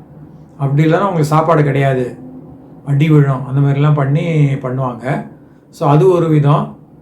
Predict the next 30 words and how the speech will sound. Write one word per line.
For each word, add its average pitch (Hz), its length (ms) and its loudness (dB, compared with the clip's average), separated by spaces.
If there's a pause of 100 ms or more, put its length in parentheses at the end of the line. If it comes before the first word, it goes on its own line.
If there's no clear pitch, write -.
(180)
இதே 190 220 -2
மாதிரி 190 200 -2
பெண்களை 196 420 0
வந்து 175 240 -2
இந்த 165 140 -2
மாதிரி 165 200 0
ஒரு 147 400 2
பலாத்காரம் 147 580 0
பண்றதுக்கு, 131 500 -6
இல்ல 127 160 -6
பாலியல் 139 500 2
ரீதியா 135 400 -4 (640)
அத்துமீறதுக்கு, 127 1120 -2 (220)
துன்பு-, 147 420 2 (120)
துன்புறுத்துறதுக்கு, 139 720 -2 (120)
இதுக்கெல்லாம் 151 360 0
வந்து 147 240 2
இவங்க 127 460 -2 (640)
இந்த 156 160 0
மாதிரி 165 220 2
ஒரு 151 140 4
இன்னசென்ட் 180 480 0
பெண்களை 147 380 2
குறி 151 200 2
வச்சு 156 280 -2
பண்றது 143 340 -2
வந்து 135 480 0
ரொம்ப, 135 220 -2
ரொம்ப 147 240 2
ஒரு 123 440 -4